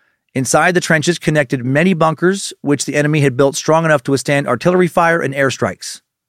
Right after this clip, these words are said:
The larger ones sheltered as, uh, as many as sixty men each.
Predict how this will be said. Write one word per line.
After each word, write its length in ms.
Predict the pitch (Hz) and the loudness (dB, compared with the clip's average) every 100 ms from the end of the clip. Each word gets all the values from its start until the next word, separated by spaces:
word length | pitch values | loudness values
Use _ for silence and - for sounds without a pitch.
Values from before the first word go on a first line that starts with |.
| _ _ | _ _
The 80 | - | -6
larger 320 | 110 139 151 | 2 2 4
ones 320 | 170 175 165 - | 2 2 0 -8
sheltered 420 | - - 151 147 - | -10 2 2 2 -2
as, 180 | 123 - | -4 -2
uh, 160 | 127 123 | -2 0
as 140 | 120 135 | -2 -2
many 200 | 143 127 | 0 0
as 120 | 101 | -2
sixty 500 | - - 202 - 190 | -8 -4 -4 0 2
men 240 | 175 165 | 4 2
each. 380 | 160 131 - - | 0 -2 -2 -16